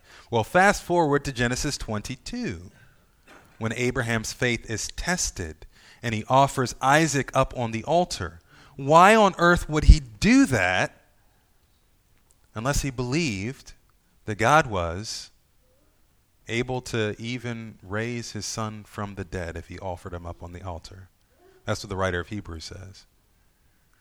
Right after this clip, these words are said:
Abraham had such an unswerving faith in God that he was willing to even offer Isaac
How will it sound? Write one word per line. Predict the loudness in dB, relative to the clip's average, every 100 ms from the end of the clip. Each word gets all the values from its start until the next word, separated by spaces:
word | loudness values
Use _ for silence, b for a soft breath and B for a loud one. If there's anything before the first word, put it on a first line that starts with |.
| _ -2
Abraham | 0 0 0 -2 -2
had | -2 -2
such | -2 0 0 -2 -6
an | -8 -6
unswerving | -2 0 0 -4 -8 -4 0 0 0 -4
faith | -4 0 0 0
in | -4
God | 0 2 2 0
that | -2
he | -4
was | -6 -6
willing | -4 0 0 -2
to | -6 -6
even | -6 -6 -4 -6 -8 -14 B B
offer | 6 6 6 2 0 -2 0
Isaac | 2 2 0 -2 -4